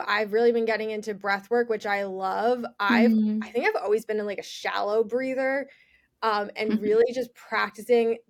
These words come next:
Speaker 1: deep breathing has been a game changer for me. And
Speaker 2: Mm-hmm.
Speaker 1: again, that sort of helps you regulate your nervous system. It does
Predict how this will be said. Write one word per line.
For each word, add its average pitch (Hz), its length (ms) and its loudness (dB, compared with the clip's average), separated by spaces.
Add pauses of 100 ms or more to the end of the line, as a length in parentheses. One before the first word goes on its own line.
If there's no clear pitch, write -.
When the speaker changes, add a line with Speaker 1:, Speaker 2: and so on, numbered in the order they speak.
(100)
Speaker 1:
deep 233 420 -8
breathing 233 760 2 (380)
has 220 220 -2
been 214 220 0
a 196 280 -6
game 208 340 -2
changer 233 560 2
for 247 200 -2
me. 254 500 -4
And 208 560 2
Speaker 2:
Mm-hmm. 196 340 -4
Speaker 1:
again, 208 300 0
that 208 220 -2
sort 208 160 -4
of 202 80 -8
helps 196 240 -6
you 190 200 -8
regulate 202 360 -2
your 196 100 -4
nervous 233 340 4
system. 220 300 -2
It 196 100 -6
does 196 240 -2